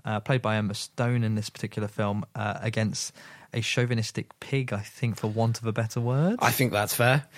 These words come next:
Speaker 1: Uh,
Speaker 2: Al-, although possibly, uh, it's, it's one I've, I've heard some varying things about. He, he maybe was, was in on it and played up to it, but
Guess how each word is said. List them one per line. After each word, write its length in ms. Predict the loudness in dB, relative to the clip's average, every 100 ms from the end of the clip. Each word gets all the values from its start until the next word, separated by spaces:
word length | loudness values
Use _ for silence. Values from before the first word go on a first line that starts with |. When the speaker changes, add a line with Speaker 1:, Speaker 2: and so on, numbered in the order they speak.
| -16 -16 -2
Speaker 1:
Uh, 60 |
Speaker 2:
Al-, 400 | 2 4 8 6 8
although 280 | 8 8 6
possibly, 560 | 6 4 4 4 4
uh, 140 | 6 4
it's, 180 | 4 4
it's 220 | 4 6
one 180 | 6 6
I've, 220 | 6 4
I've 160 | 4 6
heard 200 | 4 4
some 140 | 4
varying 380 | 6 6 6 6
things 340 | 4 4 4 2
about. 320 | 2 2 0
He, 280 | 0 0 0
he 240 | 0 2
maybe 440 | 4 4 4 2
was, 400 | 2 2 0 -2
was 180 | -2 0
in 160 | 2 2
on 140 | 2
it 140 | 0 0
and 120 | 0
played 320 | 2 2 2
up 200 | 0 -2
to 200 | 2 4
it, 380 | 4 2 -2 0
but 340 | 2 2 0